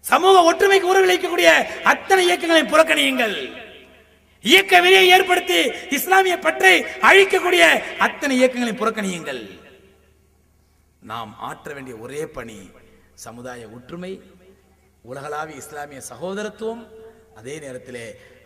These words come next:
குர்ஆன் ஹதீஸை பின்னணியாக கொண்ட கல்விக்காக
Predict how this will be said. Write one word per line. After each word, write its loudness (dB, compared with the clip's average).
குர்ஆன் -10
ஹதீஸை -14
பின்னணியாக -12
கொண்ட -18
கல்விக்காக -10